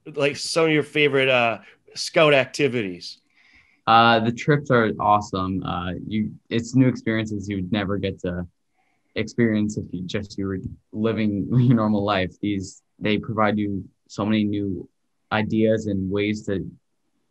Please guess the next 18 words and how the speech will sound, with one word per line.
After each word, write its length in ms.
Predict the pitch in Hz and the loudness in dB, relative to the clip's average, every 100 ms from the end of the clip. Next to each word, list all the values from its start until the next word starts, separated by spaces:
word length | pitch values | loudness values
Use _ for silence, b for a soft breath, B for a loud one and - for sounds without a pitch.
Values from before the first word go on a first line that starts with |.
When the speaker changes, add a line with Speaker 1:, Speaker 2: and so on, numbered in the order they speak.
| _ | _
Speaker 2:
build 240 | - 110 110 | 0 0 0
upon, 420 | 101 107 101 98 | -2 -2 0 0
like, 220 | 95 92 | -2 -4
the 100 | 87 | -4
world. 460 | 92 98 92 87 87 _ _ _ _ | -2 -2 -4 -6 -12 _ _ _ _
So 520 | - 98 95 78 71 _ _ _ _ _ | -2 0 0 -2 -8 _ _ _ _ _
it's 280 | 113 113 - | -4 -2 0
just 180 | 120 | -2
stuff 200 | - 110 107 | 0 -2 0
I've 100 | 101 | -2
never 220 | 104 104 | -2 -2
got 180 | 101 98 | -4 -4
to 100 | 101 | -4
do 120 | 95 | -4
before, 320 | 92 - 92 | -4 -4 -4
and 80 | 90 | -6
it's 100 | 90 | -6
awesome. 400 | 90 90 - | -6 -6 -10